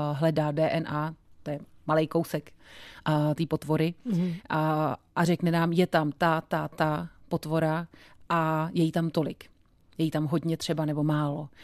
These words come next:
Speaker 1: protože jestli jí tam hodně nebo málo, je taky rozdíl mezi tím, jestli to způsobuje ten problém nebo ne.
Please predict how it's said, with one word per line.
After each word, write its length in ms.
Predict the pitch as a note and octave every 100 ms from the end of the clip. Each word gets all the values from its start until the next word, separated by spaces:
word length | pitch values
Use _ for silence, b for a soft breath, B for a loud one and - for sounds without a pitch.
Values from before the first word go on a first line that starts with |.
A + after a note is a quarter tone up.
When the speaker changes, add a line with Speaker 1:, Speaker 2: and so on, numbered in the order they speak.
| B
Speaker 1:
protože 560 | - - D3 D#3+ D#3+ D#3+
jestli 280 | E3 D#3+ F3
jí 60 | D#3+
tam 120 | D#3+
hodně 220 | D#3+ D#3
nebo 160 | D#3+ E3
málo, 220 | D#3 D3+
je 60 |
taky 220 | D3+ - D#3+
rozdíl 300 | C#3+ D3+ D#3
mezi 220 | D#3 D#3+
tím, 200 | E3 D#3
jestli 220 | D3+ D#3
to 140 | D#3+ -
způsobuje 580 | - D3+ - D3+ D#3 D3+
ten 160 | D#3+
problém 380 | D#3 D#3 D#3+ D#3
nebo 200 | D3+ D#3
ne. 180 | D3+